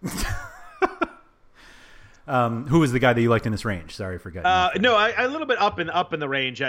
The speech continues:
Speaker 1: a guy that we didn't, we kinda touched on real quick, but Joe Mixon going against this Arizona defense is the. Are you interested there? Is the offensive line just too bad for you to really get involved?
Speaker 2: I can't remember the last time I really wanted to play anybody for the Bengals, let alone their
Speaker 1: Yeah.
Speaker 2: Joe Mixon. So, um,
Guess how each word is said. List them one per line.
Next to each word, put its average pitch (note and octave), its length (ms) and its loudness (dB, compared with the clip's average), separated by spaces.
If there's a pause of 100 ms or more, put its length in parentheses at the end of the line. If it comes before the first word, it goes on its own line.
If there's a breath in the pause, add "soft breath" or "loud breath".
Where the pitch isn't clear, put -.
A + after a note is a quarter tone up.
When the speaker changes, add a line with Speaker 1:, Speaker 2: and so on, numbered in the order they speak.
(100)
Speaker 1:
a C3 60 -10
guy D3+ 200 2
that D3 100 -2
we C#3+ 80 -4
didn't, D3+ 240 -8
we C#3 160 -8
kinda D#3 240 -4
touched D3 240 -4
on B2+ 80 -8
real B2 120 -4
quick, B2+ 220 -6
but C3 120 -8
Joe A#3 180 2
Mixon C3+ 400 -4
going A#2 220 -2
against A#2 160 -6
this A#2 100 -10
Arizona B2 400 -2
defense B2 560 -2
is A#2+ 220 -4
the. B2+ 260 2
Are C3 100 0
you E3 140 2
interested G3 240 -2
there? G#3+ 220 4
Is E3+ 80 2
the D3+ 120 2
offensive D3+ 320 0
line C#3+ 260 -4
just C3+ 220 -8
too D#3 220 -10
bad B2 400 -4
for - 80 -14
you C3 100 -6
to B2 60 -6
really B2 140 -4
get B2 120 -6
involved? B2 360 -4 (280)
Speaker 2:
I B2 440 2 (160)
can't D3+ 160 -2
remember A#2+ 240 0
the G#2+ 80 0
last G#2 260 0
time G2+ 160 -4
I F#2+ 60 -4
really F#2+ 320 -6
wanted F#2 260 -8
to - 80 -10
play F#2+ 220 -8
anybody A2 340 -6
for A#2 140 -8
the A2+ 100 -8
Bengals, A2+ 460 -6
let G2+ 100 -4
alone F2+ 360 -8
their F2+ 200 -10
Speaker 1:
Yeah. F2 140 -18
Speaker 2:
Joe G2 180 -6
Mixon. G#2+ 460 -10
So, F2+ 340 -10 (580 soft breath)
um, F2 540 -10